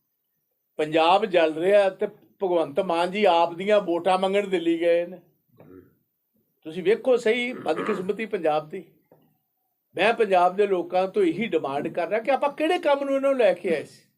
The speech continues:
ਕਿਹੜਾ ਬਦਲਾਅ ਇਹ ਕਹਿੰਦੇ ਸੀ ਤੁਹਾਡਾ ਲੈ ਕੇ ਆਵਾਂਗੇ। ਮੇਰੀ ਅੱਜ ਵੀ ਹੁਣੇ ਡਾਇਰੈਕਟਰ ਜਨਰਲ ਪੁਲਿਸ ਨਾਲ ਵੀ ਗੱਲ ਹੋਈ ਹੈ। ਮੈਂ ਉਹਨਾਂ ਨੂੰ ਵੀ ਇਹ ਗੱਲ ਕਹੀ ਕਿ ਇਹਨਾਂ ਦੀ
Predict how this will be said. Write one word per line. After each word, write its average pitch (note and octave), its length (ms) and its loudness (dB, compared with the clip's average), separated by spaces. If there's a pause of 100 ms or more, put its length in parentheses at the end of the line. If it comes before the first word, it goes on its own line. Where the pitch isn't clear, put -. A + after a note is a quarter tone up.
(300)
ਕਿਹੜਾ D4 280 4
ਬਦਲਾਅ G#3+ 460 2
ਇਹ G#3 140 4
ਕਹਿੰਦੇ G3+ 340 0
ਸੀ F#3 100 -6
ਤੁਹਾਡਾ F3 260 -4
ਲੈ C3+ 200 -4
ਕੇ C3 160 -12
ਆਵਾਂਗੇ। D3 340 -16 (3750)
ਮੇਰੀ E3 400 0
ਅੱਜ E3 160 -2
ਵੀ G3+ 360 -6 (600)
ਹੁਣੇ E3+ 200 -2
ਡਾਇਰੈਕਟਰ D3+ 320 -4
ਜਨਰਲ D#3 320 -2
ਪੁਲਿਸ C#3 380 -8
ਨਾਲ C#3+ 120 -2
ਵੀ F3 80 -6
ਗੱਲ D3+ 240 -2
ਹੋਈ C#3 340 -8
ਹੈ। F3 40 -18 (760)
ਮੈਂ C3 120 -8
ਉਹਨਾਂ F3+ 280 -2
ਨੂੰ G3+ 100 -4
ਵੀ G3 100 2
ਇਹ F#3+ 100 2
ਗੱਲ C#3+ 240 -2
ਕਹੀ E3+ 260 -4
ਕਿ E3+ 140 -6
ਇਹਨਾਂ E3+ 340 -2
ਦੀ D3 360 -6